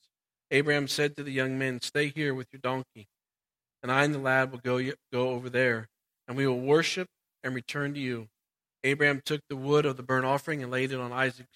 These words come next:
his son, and he took him in his hand and the fire and the knife. And so the two of them walked together. Isaac spoke to Abraham his father and said, "My father."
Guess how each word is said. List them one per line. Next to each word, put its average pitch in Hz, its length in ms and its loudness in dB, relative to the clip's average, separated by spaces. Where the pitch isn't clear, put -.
his - 100 -14
son, 127 280 -2
and 117 80 -12
he 127 60 -6
took 147 220 -4
him 135 120 -2
in 127 60 0
his 123 180 -8
hand 139 220 -4
and 131 80 -8
the 123 80 -8
fire 139 440 4
and 123 100 -10
the 127 60 -4
knife. 127 300 0
And 127 80 -18
so 127 160 2
the 113 60 -2
two 151 180 -4
of 147 60 0
them 123 220 -2
walked 135 400 0
together. 127 480 -2
Isaac 165 400 4
spoke 143 420 0
to 131 220 -4
Abraham 135 380 -2
his 123 140 -12
father 135 380 2
and 113 120 -10
said, 127 260 -6
"My 127 120 -12
father." 151 420 0